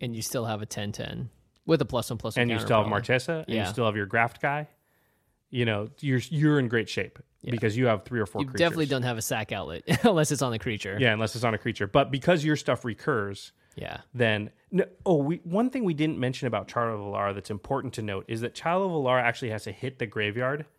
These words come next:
Speaker 2: to have its effect.
Speaker 1: Oh, right.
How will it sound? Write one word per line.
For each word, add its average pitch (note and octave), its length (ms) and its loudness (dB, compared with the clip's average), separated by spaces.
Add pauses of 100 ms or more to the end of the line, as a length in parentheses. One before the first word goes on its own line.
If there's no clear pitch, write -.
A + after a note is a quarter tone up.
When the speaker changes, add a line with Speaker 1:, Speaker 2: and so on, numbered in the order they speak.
(140)
Speaker 2:
to A#2 120 -4
have G#2+ 180 -2
its A2 140 -6
effect. - 460 -8 (420)
Speaker 1:
Oh, C#3 320 6
right. A2+ 480 0